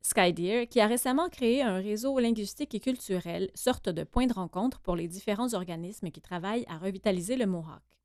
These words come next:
C'est tout autour de nous. On entend des jeunes parler la langue avec des aînés. C'est l'aisance qui est difficile, car pour parler couramment, il faut parler, respirer, vivre la langue toute la journée, chaque jour.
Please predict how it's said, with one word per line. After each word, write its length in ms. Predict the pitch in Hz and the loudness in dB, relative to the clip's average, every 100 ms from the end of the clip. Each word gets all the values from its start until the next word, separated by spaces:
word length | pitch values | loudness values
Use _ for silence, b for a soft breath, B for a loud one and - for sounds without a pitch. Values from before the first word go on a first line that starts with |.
| _ _ _ _ _ _ _ _ _ _ _ _ _ _ _ _ _ _ | _ _ _ _ _ _ _ _ _ _ _ _ _ _ _ _ _ _
C'est 240 | - 294 | 4 4
tout 200 | - 415 | 2 2
autour 260 | 349 330 294 | 2 4 4
de 140 | 240 | 6
nous. 240 | 214 202 208 - | 6 4 0 0
On 140 | 190 | 4
entend 300 | 214 233 285 | 4 2 0
des 140 | 247 196 | 0 2
jeunes 260 | 226 240 | 2 2
parler 240 | 226 196 220 | 2 0 0
la 120 | 185 | 2
langue 240 | 190 196 | 0 -2
avec 220 | 170 165 | -2 -4
des 240 | - 175 175 | 0 0 0
aînés. 340 | 170 165 180 _ | -4 -6 -10 _
C'est 180 | - 185 | 0 4
l'aisance 540 | 226 240 214 233 233 - | 6 4 4 2 0 0
qui 100 | 175 | -2
est 60 | |
difficile, 520 | 156 156 170 170 156 | -4 -10 -8 -4 -6
car 200 | - 156 | -6 -10
pour 180 | - - | -8 -2
parler 280 | - 175 220 | 0 4 2
couramment, 520 | 233 220 202 180 247 | 4 4 6 4 4
il 160 | 277 202 | 2 0
faut 160 | - | -4
parler, 540 | 180 208 214 208 240 226 | 0 2 4 4 4 0
respirer, 680 | 208 - 220 202 202 220 214 | -2 -6 -6 -2 0 0 -2
vivre 360 | 214 262 214 | -2 -2 0
la 140 | 196 180 | 0 2
langue 240 | 196 226 | 4 2
toute 140 | 240 247 | 0 2
la 120 | 208 | 2
journée, 400 | 202 202 190 208 | 2 -2 0 -2
chaque 260 | - 220 | 0 -2
jour. 320 | 175 170 156 | -2 -8 -10